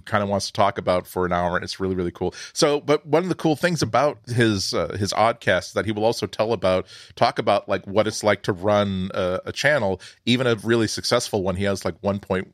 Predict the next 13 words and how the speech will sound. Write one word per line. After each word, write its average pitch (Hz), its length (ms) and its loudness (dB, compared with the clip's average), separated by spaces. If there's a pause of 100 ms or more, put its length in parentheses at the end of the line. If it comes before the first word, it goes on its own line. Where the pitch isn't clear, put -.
(140)
uh, 95 120 -2
one, 101 240 -2 (180)
uh, - 440 -6
hundred 110 260 -2
and, 92 180 -4 (380)
one 135 140 2
point 131 240 0
one 123 180 0
million 117 340 0
subscribers 117 600 0
at 104 80 -6
this 107 120 -4
point. 123 260 -4